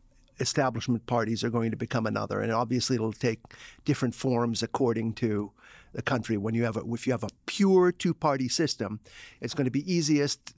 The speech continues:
to, it, it'll work easy, most easily if the populists just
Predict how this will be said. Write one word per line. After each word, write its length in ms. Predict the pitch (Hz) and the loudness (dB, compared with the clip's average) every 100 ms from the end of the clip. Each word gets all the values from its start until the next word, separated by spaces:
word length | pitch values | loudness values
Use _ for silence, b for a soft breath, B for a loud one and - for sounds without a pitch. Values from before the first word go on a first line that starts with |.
| - | -8
to, 120 | - 135 | 0 0
it, 300 | 113 139 120 | 0 -2 0
it'll 280 | 147 135 | 0 0
work 280 | 127 143 - | 0 0 0
easy, 260 | 135 123 120 | -2 -2 -2
most 300 | 131 127 139 | 0 0 0
easily 400 | 131 131 120 117 B B | 0 2 0 -2 B B
if 120 | 143 | -4
the 80 | - | -4
populists 520 | - 143 139 131 117 | 0 -2 0 -2 0
just 240 | - 135 | -2 -2